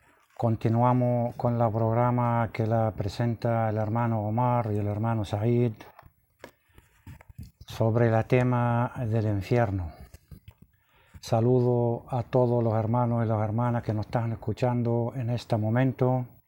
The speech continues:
y seguimos en la tema. Primero me gustaría declarar algo, es que Allah subhanahu wa ta'ala, Dios, es misericordioso antes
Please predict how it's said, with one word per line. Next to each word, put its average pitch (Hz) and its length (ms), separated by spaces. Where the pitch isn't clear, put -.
y 131 200
seguimos 123 880
en 117 260
la 107 100
tema. 104 440
Primero 139 600
me 135 160
gustaría 139 880
declarar 127 560
algo, 127 680
es - 520
que 135 100
Allah 135 380
subhanahu 143 500
wa 127 80
ta'ala, 117 580
Dios, 120 880
es - 360
misericordioso 135 1500
antes 139 840